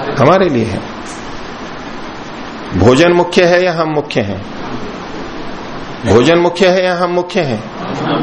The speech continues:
हम मुख्य हैं। क्यों? भोजन हमारे लिए है, लेकिन परोसने वाले के लिए हम मुख्य होते हैं या भोजन मुख्य होता है? हम मुख्य होते हैं।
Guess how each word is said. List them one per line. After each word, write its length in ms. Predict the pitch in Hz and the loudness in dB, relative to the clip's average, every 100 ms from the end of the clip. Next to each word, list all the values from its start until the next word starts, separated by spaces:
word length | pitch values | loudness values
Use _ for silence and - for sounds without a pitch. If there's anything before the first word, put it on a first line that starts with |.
| - - - - - - - 127 | -4 -6 -8 -10 -12 -10 2 6
हम 100 | 143 | 6
मुख्य 280 | 131 - | 4 2
हैं। 160 | 98 98 | 0 2
क्यों? 200 | 160 180 185 - - - - - - - - 269 262 262 247 269 269 262 240 - - - - - - | 4 4 2 -6 -10 -6 -4 -4 -4 -2 -2 0 0 0 0 0 -2 -2 -4 -6 -6 -6 -6 -6 2
भोजन 280 | 98 110 107 | 4 6 4
हमारे 380 | 107 101 101 101 | 4 2 2 0
लिए 220 | 98 95 | 0 -2
है, 160 | 101 131 - - - - - - - - - 107 | -4 -8 -12 -12 -12 -12 -12 -10 -10 -12 0 4
लेकिन 260 | 117 139 | 6 4
परोसने 540 | 135 127 131 - 165 160 | 4 6 6 4 2 4
वाले 300 | 151 151 160 | 4 4 0
के 180 | 160 156 | 0 2
लिए 280 | 165 180 180 - - - - - - - - - - - - | 2 0 -4 -12 -14 -14 -14 -14 -12 -12 -14 -14 -12 -12 2
हम 140 | 117 143 | 6 6
मुख्य 300 | 160 156 170 | 6 6 6
होते 320 | 160 156 170 | 6 6 4
हैं 100 | 175 | 4
या 60 | |
भोजन 340 | 160 147 143 151 | 2 2 2 0
मुख्य 300 | 139 - 131 | -2 0 2
होता 340 | 107 110 107 | 2 0 -4
है? 60 | 104 - - - - 269 269 262 - - - - - - 135 | -6 -10 -12 -10 -10 -8 -8 -10 -10 -8 -6 -6 -8 0 4
हम 100 | 185 | 6
मुख्य 260 | 196 - | 6 6
होते 260 | 143 117 101 | 4 4 0
हैं। 320 | 101 - | -4 -6